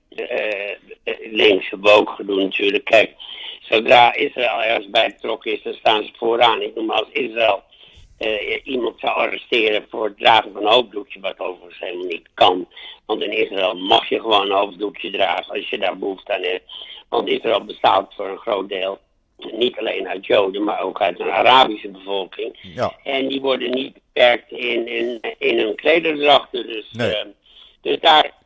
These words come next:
Speaker 1: mogelijk, maar in een, eh, ondemocratisch land als, als Iran ja, dan, dan, eh, dan, dan krijg je dit soort, eh, tafereelen natuurlijk, dat mensen op straat opgepikt worden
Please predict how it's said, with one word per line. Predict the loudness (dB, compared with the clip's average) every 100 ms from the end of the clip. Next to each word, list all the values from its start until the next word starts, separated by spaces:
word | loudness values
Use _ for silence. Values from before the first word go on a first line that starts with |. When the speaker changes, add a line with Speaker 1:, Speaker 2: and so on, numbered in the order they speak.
| _
Speaker 1:
mogelijk, | 0 4 4 2 -2
maar | 0 2
in | 0 -2
een, | -4 -4
eh, | -8 -12 _
ondemocratisch | 2 2 4 4 4 -2 0 0 0 -8
land | 2 4 4 2 -6
als, | -2 -2 -2 -10 -20 _ _ _ _ _ _ _
als | -8 -6
Iran | -4 4 4 4 -2 _ -20 -20 -20 -20 _ 2
ja, | 2 0
dan, | -6 0 0 -2 -8 -6
dan, | -4 -4 -8 -16
eh, | -16 -14 -12 -12 -12 -12 -6
dan, | -2 -2 -2
dan | -2
krijg | 4 4 4
je | 0
dit | -2
soort, | 2 2 2 0
eh, | 0 0 0
tafereelen | 0 0 2 2 0 -6
natuurlijk, | -6 -6 -6
dat | -12 -10
mensen | -10 -10 -16 -14 -14
op | _ _
straat | 0 4 4 2
opgepikt | -20 -20 _ -4 -2 -2 -8
worden | -8 -6 -8